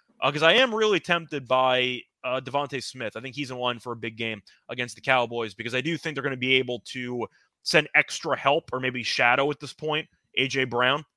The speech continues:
And I think because of that, you're gonna look at Devontae Smith having a big game. I'm trying to see if I can find some alts, uh, so I do wanna quickly check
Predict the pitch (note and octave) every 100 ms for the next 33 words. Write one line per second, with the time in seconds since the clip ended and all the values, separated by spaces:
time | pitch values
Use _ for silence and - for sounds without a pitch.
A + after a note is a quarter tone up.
0 | _ A#2+ A#2+ D3+ C3 A#2 D#3 C3+ A#2 A#2+
1 | A2+ - _ _ C3 C3+ C3+ C3 B2+ B2
2 | C3 B2+ A2+ C3+ B2 C3 B2 A#2+ A2+ A2+
3 | A2 C3+ C#3 C#3 C3 - - _ _ _
4 | D#3+ A3 B3 B3+ A#3 G#3 F3+ G3 F#3 F3
5 | - D3 F#3+ - - - - B2 B2 A#2+
6 | - C#3+ C3 B2+ B2 B2+ D#3 D#3 D3 -
7 | D3 - A#2+ - C#3+ C3